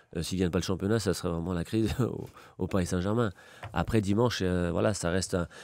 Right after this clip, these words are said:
un match, euh, fort, surtout à Marseille, où, euh, voilà, les supporters sont présents, où les joueurs vont se transcender. Euh, voilà, Marseille est, est troisième, donc, euh, voilà, c'est, c'est pas, ça va être un gros match, euh, c'est les matchs qu'on aime jouer en tant que,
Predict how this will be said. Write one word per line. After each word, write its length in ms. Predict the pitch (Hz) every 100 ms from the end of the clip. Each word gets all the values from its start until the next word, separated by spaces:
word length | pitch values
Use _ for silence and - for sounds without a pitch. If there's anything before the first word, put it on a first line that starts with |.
| - -
un 120 | 90
match, 280 | 98 95 101
euh, 160 | 95
fort, 400 | 87 - 151 151
surtout 240 | 98 95 107
à 60 |
Marseille, 440 | 101 110 - 151 143 - - - - - _ -
où, 140 | 98
euh, 240 | 95 90 87
voilà, 220 | 95 107
les 80 | 87
supporters 440 | - - 87 95
sont 120 | - 80
présents, 400 | 104 104 147 135
où 100 | 98
les 140 | 95
joueurs 240 | 90 104
vont 140 | 90 90
se 60 | -
transcender. 420 | 90 - 95 127
Euh, 400 | 143 120 87 85
voilà, 200 | 92 127
Marseille 480 | 95 - 104 90 78 - - -
est, 140 | 82 80
est 100 | - _ -
troisième, 480 | - 98 95 135 120
donc, 240 | 90 80
euh, 100 | 90
voilà, 200 | 90 120
c'est, 180 | - 85
c'est 220 | - -
pas, 240 | - - - - -
ça 100 | -
va 60 | 104
être 140 | 98
un 80 | 92
gros 180 | 90 101
match, 240 | 120 127 95
euh, 280 | 90 90 87 - - - - - - _ _ _
c'est 240 | - -
les 120 | 120 117
matchs 180 | 143
qu'on 140 | - 110
aime 100 | 107
jouer 240 | 98 113
en 80 | 104
tant 140 | 98 92
que, 300 | 101 95